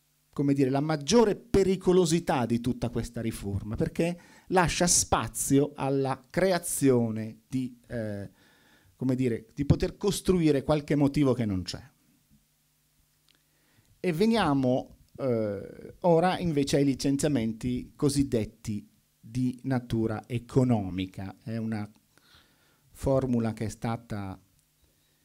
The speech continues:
recentemente introdotta nel nostro linguaggio. In realtà si tratterebbe dei licenziamenti per giustificato motivo oggettivo, cioè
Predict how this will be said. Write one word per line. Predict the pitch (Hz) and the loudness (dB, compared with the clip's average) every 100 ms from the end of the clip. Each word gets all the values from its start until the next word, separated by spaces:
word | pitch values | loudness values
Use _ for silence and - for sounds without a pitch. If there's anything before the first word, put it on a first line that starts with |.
| _ _ _ _ _ _ _ | _ _ _ _ _ _ _
recentemente | 104 127 123 135 123 120 123 120 127 120 120 | -2 0 0 -2 -2 -2 0 0 0 -2 -4
introdotta | 113 110 117 117 120 120 107 | -6 -4 -4 -2 -2 -4 -8
nel | 107 110 110 | -6 -4 -6
nostro | 113 113 - - 110 | -8 -10 -10 -6 -2
linguaggio. | 117 127 143 131 127 120 135 143 143 139 160 | 0 2 2 0 -2 -2 2 4 2 -2 -4
In | 139 | -4
realtà | 131 147 151 - 107 107 | 0 0 0 -2 -2 -2
si | - 127 | -2 -4
tratterebbe | 117 127 - 127 123 120 120 120 | -4 -6 -2 0 2 0 0 0
dei | 120 | 0
licenziamenti | 120 120 127 127 131 120 117 123 | 0 -2 -4 -2 0 0 0 -2
per | 123 113 | 0 -2
giustificato | 117 - 117 123 113 107 117 | -2 -6 -6 -6 -8 -4 -2
motivo | 113 110 117 117 | -2 -4 -4 -2
oggettivo, | 113 113 113 110 - 107 101 104 | -2 -2 -4 -4 -4 -4 -2 -4
cioè | - 117 | -6 -6